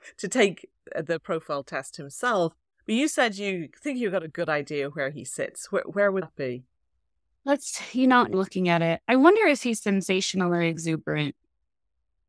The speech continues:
Speaker 2: He's the direct opposite, uh, of me in every possible way in our <laughs> lives.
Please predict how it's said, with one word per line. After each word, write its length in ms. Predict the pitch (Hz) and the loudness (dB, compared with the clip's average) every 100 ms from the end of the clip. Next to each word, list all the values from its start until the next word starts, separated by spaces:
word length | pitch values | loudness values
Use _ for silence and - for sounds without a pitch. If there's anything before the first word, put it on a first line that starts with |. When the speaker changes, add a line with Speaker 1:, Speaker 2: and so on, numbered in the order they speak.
| _ _ | _ _
Speaker 2:
He's 240 | 311 302 | 4 4
the 100 | 339 | 4
direct 400 | 254 214 196 - | 6 6 4 4
opposite, 540 | 170 170 190 - - - | 0 2 -2 -4 -6 -6
uh, 140 | - - | -8 0
of 220 | 208 180 | 2 2
me 180 | 185 170 | 2 2
in 160 | 165 - | 2 0
every 300 | 180 170 160 | -2 -2 -4
possible 720 | - 156 160 196 190 190 185 | -2 -2 -2 -4 -2 -2 0
way 260 | 185 180 | 2 4
in 120 | 196 180 | 4 4
our 180 | 185 | 2
<laughs> 60 | 165 | 2
lives. 520 | 190 156 214 185 - | 2 2 2 2 -2